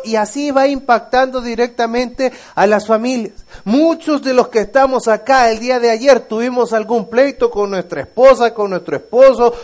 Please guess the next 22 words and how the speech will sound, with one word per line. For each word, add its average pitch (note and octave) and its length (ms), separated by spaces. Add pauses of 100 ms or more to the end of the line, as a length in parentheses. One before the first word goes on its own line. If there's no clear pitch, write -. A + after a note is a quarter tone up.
(120)
con E3+ 160
nuestros F3+ 440
hijos. C#4+ 420
¿Por A#3 280
qué? C#4 260 (240)
Por G3 200
dinero. A#3+ 560 (300)
Porque E3 300
no F3+ 240
pudo F3 340
comprar F3+ 400
aquello, C4+ 460
porque G#3+ 240
no E3 120
le E3+ 160
quiso D#3 260
comprar F#3 340
lo A3 180
otro, C#4 380
porque A3 260
no F3+ 200
pudo G3+ 320